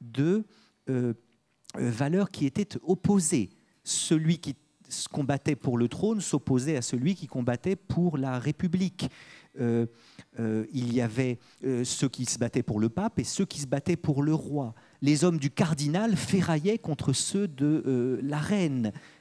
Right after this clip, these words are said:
euh, D'Artagnan et compagnie. Il fallait choisir entre l'amour et le devoir. Euh, euh, il fut une époque où la droite était du parti de l'ordre et la gauche le parti du mouvement.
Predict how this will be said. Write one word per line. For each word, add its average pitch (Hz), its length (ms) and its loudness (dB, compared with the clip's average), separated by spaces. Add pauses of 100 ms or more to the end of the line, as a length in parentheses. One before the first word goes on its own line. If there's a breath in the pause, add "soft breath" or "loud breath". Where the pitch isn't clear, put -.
(140)
euh, 104 440 -6
D'Artagnan 110 520 -4
et 117 60 0
compagnie. 117 460 -2 (200 soft breath)
Il 139 100 2
fallait 135 260 2
choisir 131 440 0
entre 127 200 -2
l'amour 123 380 2
et 143 60 2
le 131 100 4
devoir. 131 580 0 (460 loud breath)
Euh, 123 160 2 (380 loud breath)
euh, 120 280 -2
il 143 140 -6
fut - 160 -4
une 123 80 0
époque 175 320 2
où 143 60 2
la 135 140 2
droite 180 380 2
était 131 200 0
du 120 160 -8
parti 127 420 -6
de 110 100 2
l'ordre 208 520 2 (680)
et 107 80 -4
la 113 140 -2
gauche 143 320 0
le 123 60 -2
parti 170 340 -6
du 147 120 -6
mouvement. 123 460 -2